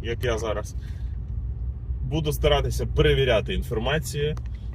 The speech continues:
і доносити лише, лише правдиву. Так, а я погнав на роботу. Так, а от такий проєкт дістався мені.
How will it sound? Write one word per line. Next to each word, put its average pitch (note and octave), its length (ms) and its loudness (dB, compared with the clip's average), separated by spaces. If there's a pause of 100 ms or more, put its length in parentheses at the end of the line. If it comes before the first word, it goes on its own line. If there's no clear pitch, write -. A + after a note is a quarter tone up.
(140)
і A#2+ 180 0
доносити A2+ 840 2 (320)
лише, G2+ 600 0 (1500)
лише - 220 -4
правдиву. E2+ 500 -6 (760)
Так, - 120 -6 (100)
а G2 40 -4
я D#3+ 240 -2 (100)
погнав A#2+ 520 -2
на B2 280 -2
роботу. C3+ 640 -4 (1600)
Так, D#3 340 6
а D3 80 8
от D#3+ 120 6
такий - 240 6
проєкт F3+ 420 8
дістався D#3+ 600 8
мені. D#3 500 10